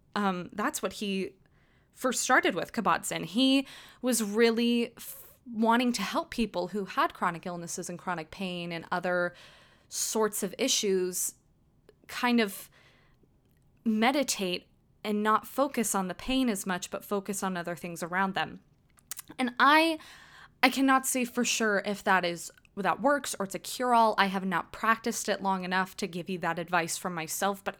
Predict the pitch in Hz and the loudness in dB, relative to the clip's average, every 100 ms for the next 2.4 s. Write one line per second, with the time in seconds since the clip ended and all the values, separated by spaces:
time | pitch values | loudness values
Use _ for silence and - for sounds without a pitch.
0 | - 226 294 294 247 - - - _ _ | -6 -2 0 0 -2 -10 -20 -20 _ _
1 | 269 330 220 - 277 - 202 180 170 - | -2 0 0 -2 -4 -2 -4 -4 -4 2
2 | 208 320 262 | 4 6 4